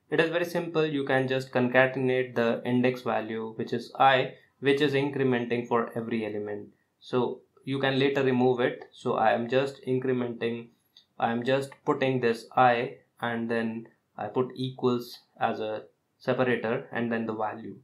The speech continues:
Now the same code with just a value of I along with it. When I run this, you would see it now prints all the values with their index numbers.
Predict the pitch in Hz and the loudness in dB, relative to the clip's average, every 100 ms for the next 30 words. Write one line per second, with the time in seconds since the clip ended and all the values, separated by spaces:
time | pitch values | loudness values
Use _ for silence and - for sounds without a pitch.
0 | _ _ _ _ 131 135 135 - - _ | _ _ _ _ 2 4 4 2 -10 _
1 | 127 160 175 180 151 156 - 127 123 127 | -6 -2 -2 0 -2 -4 -2 2 2 4
2 | 127 127 - - 120 113 110 117 123 120 | 2 0 -10 -2 0 0 2 4 6 4
3 | 117 - 117 117 120 117 113 110 107 117 | -4 -2 -2 0 -2 -4 -6 -6 -4 -4
4 | 139 - _ _ - 117 113 117 131 120 | -4 -14 _ _ -4 -2 0 2 2 2
5 | 117 139 - _ _ 120 113 117 117 - | 0 0 -10 _ _ -8 -6 -6 -8 -12
6 | - 120 160 190 - _ _ _ _ _ | -6 -4 -4 -10 -16 _ _ _ _ _
7 | _ _ _ _ _ _ _ _ _ _ | _ _ _ _ _ _ _ _ _ _
8 | _ _ _ _ _ _ _ _ _ _ | _ _ _ _ _ _ _ _ _ _
9 | 127 123 131 135 139 127 127 - - 123 | -6 0 4 4 4 2 2 -2 2 4
10 | 120 113 107 107 135 160 - 139 151 143 | 4 2 0 2 0 -2 -4 2 4 4
11 | 131 120 120 117 117 107 104 - | 4 4 0 0 -4 -6 -8 -12